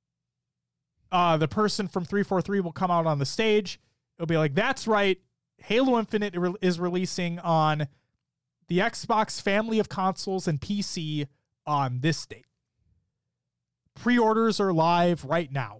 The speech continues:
And he probably won't say, he or she won't say that part, but they'll be live immediately following the release date announcement. Do we get, fuck, do we get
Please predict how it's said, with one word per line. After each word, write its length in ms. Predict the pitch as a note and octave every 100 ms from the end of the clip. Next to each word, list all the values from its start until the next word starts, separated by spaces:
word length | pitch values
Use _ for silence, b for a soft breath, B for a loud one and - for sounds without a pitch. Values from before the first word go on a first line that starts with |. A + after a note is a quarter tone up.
| _ -
And 60 |
he 40 | C#3
probably 280 | F#3 G#3+ A3
won't 220 | A#3 -
say, 220 | B3+ B3+
he 140 | E3+ B3+
or 80 | A#3+
she 160 | B3+
won't 260 | G#3 B3 -
say 200 | B3 A3+
that 340 | E3+ D4+ F#3
part, 240 | F3+ F3 -
but 240 | D#3 F3 -
they'll 160 | F3
be 160 | E3 D#3+
live 480 | D#3 D3+ C#3+ C3+ -
immediately 520 | D#3+ E3 D3 C#3+ D3+
following 640 | C#3 C#3+ C3+ C3 B2+ B2 - _ _ _ _
the 100 | C#3+
release 300 | C3 C#3 C#3
date 180 | - C3
announcement. 420 | A#2+ G#2+ - - _ _ _ _ _ _ _ _ _ _ _ _ _ _ _ _
Do 100 | G3+
we 140 | G#3
get, 500 | E3+ C#3 A3 - - - _ _ _ _ _ _ _ _ _ _ _ _ b b b b
fuck, 580 | - - - C#3 B2 - - -
do 200 | F3+ A3
we 200 | C4 A#3
get 380 | C3+ E3+ E3+